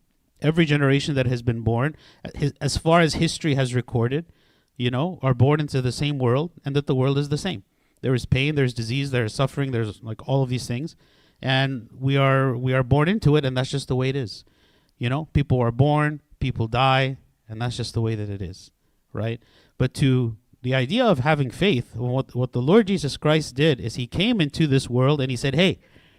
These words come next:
don't believe your eyes. Don't believe that the world that you are born into is actually, like, this is it. No, there is something beyond. There's something beyond this." That's why we have faith in the afterlife. We have faith in the spiritual life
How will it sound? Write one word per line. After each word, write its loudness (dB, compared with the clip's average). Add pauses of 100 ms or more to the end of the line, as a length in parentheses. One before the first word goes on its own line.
(400)
don't 4
believe 2 (160)
your 0
eyes. -6 (300)
Don't 2
believe 4
that 2
the 4
world 8
that 4
you 4
are 6
born 6
into 4
is 4
actually, 0
like, 2
this -2
is 0
it. 0 (180)
No, 2
there 4
is 2
something 0
beyond. 0 (460)
There's 0
something 0
beyond 2
this." -14 (380)
That's 2
why 6
we 4
have 0
faith 2
in -6
the -4
afterlife. 0
We -2
have 2
faith 2
in -6
the -4
spiritual 0
life 0